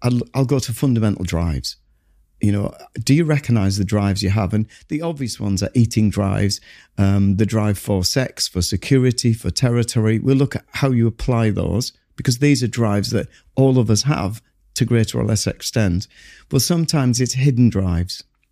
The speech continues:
So one of the ones is a, a purpose, uh, recognition, you know, a feeling of value in what you do or who you are.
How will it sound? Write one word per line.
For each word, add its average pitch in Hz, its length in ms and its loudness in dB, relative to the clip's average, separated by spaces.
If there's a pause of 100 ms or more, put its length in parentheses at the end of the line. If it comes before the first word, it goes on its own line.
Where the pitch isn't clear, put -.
(500)
So - 160 0
one 131 200 4
of 139 80 4
the 127 60 2
ones 104 280 2
is 101 180 -2 (240)
a, - 220 -4
a 117 80 2
purpose, - 560 0 (680)
uh, 107 240 2
recognition, 113 800 0 (960)
you 104 100 2
know, 101 240 2
a 107 60 -2
feeling 107 400 2
of 104 120 2
value 95 500 0 (1040)
in 104 140 4
what 104 160 0
you 101 80 2
do 113 240 2
or 98 60 2
who 107 100 4
you 104 240 2
are. 95 280 0